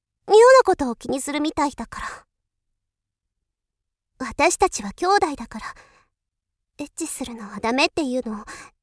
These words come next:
兄さんはすごく意識してる。そうでしょ？何度も言わせないで。世間がそう言うからダメとか、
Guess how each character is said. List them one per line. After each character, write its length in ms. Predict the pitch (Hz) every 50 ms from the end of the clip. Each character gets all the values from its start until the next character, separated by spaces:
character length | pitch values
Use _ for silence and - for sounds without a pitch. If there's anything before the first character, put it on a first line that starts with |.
| _ _ -
兄 200 | 370 403 415 -
さ 140 | - 359 285
ん 40 | 254
は 160 | 233 220 214
す 180 | - - 247
ご 140 | 233 285 320
く 120 | - 359 330
意 80 | 247
識 240 | - - - - 233
し 160 | - - -
て 80 | - 214
る。 60 | 208 - - - - - - _ _ _ _ _ _ _ _ _ _ _ _ _ _ _ _ _ _ _ _ - 381
そ 220 | - - 453 453
う 20 |
で 100 | - -
し 140 | - - 233
ょ？ 40 | 233 269 320 - - - - - _ _ _ _ _ _ _ _ _ _ _ _ _ _ _ _ _ _ _ _ _ _ _ _ _ _ _ _ _ _
何 300 | 285 311 285 320 427 381
度 100 | 320 262
も 80 | 247 214
言 120 | 196 -
わ 120 | 269 320 359
せ 140 | 370 359
な 140 | 359 392 403
い 60 | 381
で。 120 | - 208 - - 269 285 240 - - _ _ _ _ _ _ _ _ _ _ _ _ _ _ _ _ _ _ _
世 240 | - - - - 339
間 220 | - 359 359 339 254
が 100 | 208 190
そ 240 | - - 262 311 349
う 20 | 339
言 160 | 381 415 440
う 40 | -
か 140 | 403 349
ら 80 | 269 233
ダ 120 | 214 208
メ 280 | 208 226 262 294 339 -
と 100 | - 262
か、 220 | - - 214 -